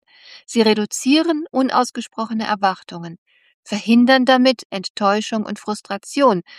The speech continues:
sowie stille Überforderungen. Wer sich abgrenzt, bleibt präsenter, klarer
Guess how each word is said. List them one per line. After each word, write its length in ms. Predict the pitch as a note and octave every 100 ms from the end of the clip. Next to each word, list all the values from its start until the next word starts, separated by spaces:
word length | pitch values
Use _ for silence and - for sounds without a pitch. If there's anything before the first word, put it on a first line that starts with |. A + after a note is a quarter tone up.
| - _
sowie 280 | - G#3 G#3+
stille 320 | - A#3+ A3
Überforderungen. 880 | G3+ G3 - F3 F3+ - - F#3+ G3 _ _ _ _ _ -
Wer 120 | G3
sich 240 | G#3 -
abgrenzt, 680 | - D4+ - F#3 F#3 G#3+ - _ _ _ _
bleibt 260 | A3 G#3+ - -
präsenter, 680 | G3+ F#3 G#3 A3 G#3+ F3+ _ _ _
klarer 640 | - G3+ G#3 G#3 F#3 D3